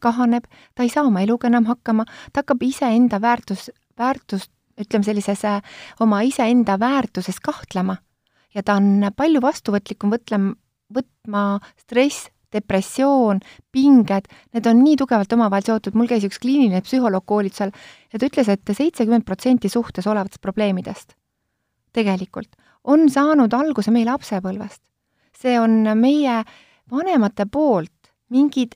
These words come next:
märkamata jäänud meie soovid ja vajadused. Ja kui ma lähen nüüd suhtesse, vot nüüd ma tahan, et minu mees teeks kõik need asjad, aga see pole reaalne. Me võime hakata koos kasvama, me võime hakata vaikselt koos rääkima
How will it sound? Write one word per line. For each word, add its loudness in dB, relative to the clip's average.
märkamata -4
jäänud 0
meie 0
soovid 0
ja -2
vajadused. -4
Ja -10
kui 2
ma 4
lähen -2
nüüd -4
suhtesse, -6
vot 0
nüüd 4
ma 2
tahan, -2
et -6
minu 4
mees 0
teeks 0
kõik 2
need 2
asjad, -4
aga -16
see -6
pole -2
reaalne. -4
Me 2
võime 6
hakata -4
koos 0
kasvama, -2
me 0
võime 0
hakata -4
vaikselt -4
koos 0
rääkima -4